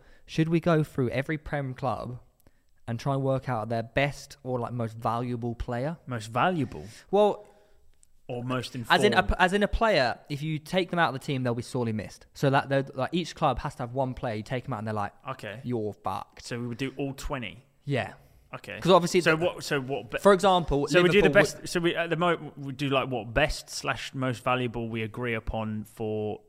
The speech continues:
Speaker 2: each team in the Prem?
Speaker 1: Yeah, but f-, as an example, very obvious, but, uh, Liverpool's would be Salah.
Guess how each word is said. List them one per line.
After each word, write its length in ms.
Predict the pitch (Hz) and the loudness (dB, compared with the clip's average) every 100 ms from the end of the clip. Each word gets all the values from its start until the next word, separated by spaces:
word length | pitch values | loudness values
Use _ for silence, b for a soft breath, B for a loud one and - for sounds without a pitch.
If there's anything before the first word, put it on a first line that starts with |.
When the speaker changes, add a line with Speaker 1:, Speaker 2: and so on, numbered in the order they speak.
| - | -14
Speaker 2:
each 240 | 113 - | -12 -12
team 240 | - 104 | -12 -10
in 60 | 104 | -10
the 60 | 98 | -10
Prem? 260 | - 90 | -12 -10
Speaker 1:
Yeah, 300 | 113 139 143 | -2 4 6
but 160 | 110 147 | 6 0
f-, 120 | 127 - - - - 117 - _ | -2 -14 -18 -18 -20 -20 -20 _
as 180 | 160 170 | 2 2
an 80 | 151 | 2
example, 720 | 127 151 131 117 95 92 117 b b b - | 2 4 4 4 -2 -4 -6 b b b 0
very 320 | 143 139 123 | 4 4 4
obvious, 560 | 113 104 101 104 - | 2 0 -4 -4 -6
but, 320 | - 120 113 - | -4 0 0 2
uh, 240 | 113 107 | 0 0
Liverpool's 520 | 123 131 120 - 113 | 2 4 2 0 -2
would 100 | 113 | -2
be 80 | 107 | -6
Salah. 380 | - 127 107 - | 0 0 0 -6